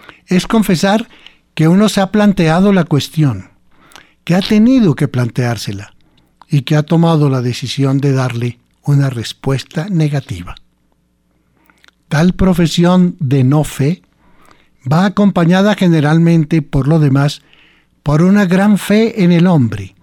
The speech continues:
y en los valores que éste es capaz de crear, por una esperanza en el futuro de la humanidad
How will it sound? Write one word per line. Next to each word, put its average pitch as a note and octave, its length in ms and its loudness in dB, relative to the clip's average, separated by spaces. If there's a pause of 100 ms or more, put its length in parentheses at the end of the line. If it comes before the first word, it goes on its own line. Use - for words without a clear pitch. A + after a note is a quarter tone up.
(340)
y D#3 80 0
en D3+ 100 2
los C3+ 180 0
valores D3+ 500 0
que C#3 260 -2
éste - 240 -4
es D3 100 -4
capaz D3 400 -2
de D3 160 -6
crear, B2 440 -6 (920)
por E3+ 160 0
una A3+ 180 2
esperanza G3+ 720 0
en G3 100 4
el D#3+ 140 2
futuro F#3 640 2
de E3 120 2
la D3 100 2
humanidad C#3 680 2